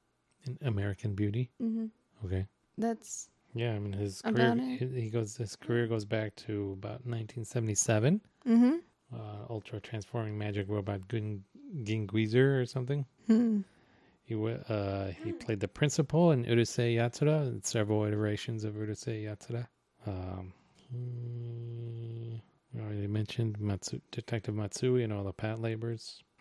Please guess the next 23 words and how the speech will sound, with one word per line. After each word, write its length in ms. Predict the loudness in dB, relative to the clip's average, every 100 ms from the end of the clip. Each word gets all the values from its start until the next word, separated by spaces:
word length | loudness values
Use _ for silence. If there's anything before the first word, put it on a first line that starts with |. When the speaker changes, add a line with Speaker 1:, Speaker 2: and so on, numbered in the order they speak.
| -10
Speaker 1:
He's 120 | -8
the 140 | -4 -4
narrator 580 | -2 -2 0 0 -2
for 220 | -4 -4 -4
Yu 180 | -2 0
Yu 180 | 0 -2
Hakusho, 580 | -4 -6 -2 0 2 -2 -6 _ -6
Ghost 280 | -6 -6 -4
Files. 520 | -2 0 -2 -6 -12 _ _
Speaker 2:
He 140 | -10
plays 720 | -6 -2 0 0 -2 -6 -14 -16 -4
Goki 560 | -2 -2 -2 -2 -2 -2
and 320 | -2 -4 -8 -4
Vega 360 | -2 0 -2 -2
in 120 | -6
Street 280 | -6 -10 -8
Fighter. 320 | -8 -6 -8 -10 _ _ _ _ -4
Speaker 1:
Yep. 240 | 0 0 -4 -16 -16 -6
He 80 | -4
was 180 | -4
in, 320 | -4 -6 -8 -10
uh, 280 | -12 -14 -16
Escaflowne. 1080 | -16 -12 -12 -6 -4 -2 -2 -2 -2 -4